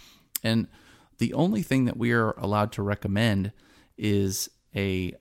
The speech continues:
uh, further evaluation,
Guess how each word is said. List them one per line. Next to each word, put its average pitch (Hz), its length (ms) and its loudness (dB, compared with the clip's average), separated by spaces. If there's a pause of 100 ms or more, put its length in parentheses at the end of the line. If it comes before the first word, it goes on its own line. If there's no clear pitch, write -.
uh, 82 360 -4 (1200)
further 139 360 2
evaluation, 131 840 2